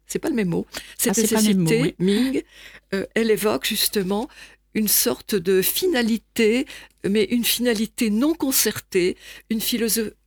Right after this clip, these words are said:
Speaker 1: une, pardon, une philosophie, oui,
Speaker 2: <laughs>
Speaker 1: une finalité qui, euh, ne suppose aucune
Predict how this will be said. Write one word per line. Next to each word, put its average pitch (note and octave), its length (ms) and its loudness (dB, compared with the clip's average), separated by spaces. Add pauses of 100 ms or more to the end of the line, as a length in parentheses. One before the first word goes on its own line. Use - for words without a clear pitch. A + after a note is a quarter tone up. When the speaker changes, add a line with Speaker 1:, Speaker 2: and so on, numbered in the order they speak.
Speaker 1:
une, A3 160 -2
pardon, G#3 340 -2
une G3 160 -2
philosophie, - 580 -2
oui, G#3+ 120 0 (100)
Speaker 2:
<laughs> E3 220 0
Speaker 1:
une G3+ 140 0
finalité A3 800 0 (720)
qui, C4 340 0
euh, G3+ 280 2
ne G#3 120 0
suppose C#4 580 0
aucune D4 400 0